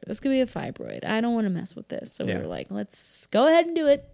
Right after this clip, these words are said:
Speaker 1: Get it done. Check your tubes while we're at it, just so you can get that green light." Tubes came out beautiful,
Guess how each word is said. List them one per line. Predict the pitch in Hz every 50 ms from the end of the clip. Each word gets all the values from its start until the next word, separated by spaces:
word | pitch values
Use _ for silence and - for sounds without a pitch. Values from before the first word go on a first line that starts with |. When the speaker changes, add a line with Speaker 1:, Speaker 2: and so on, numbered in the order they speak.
| _ - -
Speaker 1:
Get | - 185 190
it | 185 -
done. | - - - - 208 -
Check | - - 233 220 -
your | 254
tubes | 247 - 240 233 226 226 208 202
while | 190 175 170 170 170
we're | 170
at | 170 170 170 170
it, | 170 165 -
just | 180 170 165 -
so | -
you | -
can | - 165
get | 170 - -
that | 160 165 -
green | - 175 160 -
light." | - 87 - - _ - - - - - - - - - - _ _ _ _ _ -
Tubes | - 262 254 233 202 -
came | - - - 220 226 208
out | 185 180 180 - 196
beautiful, | 208 208 208 240 330 359 - - 370 320 - - - 339 330 320 320 320 320 330 320 -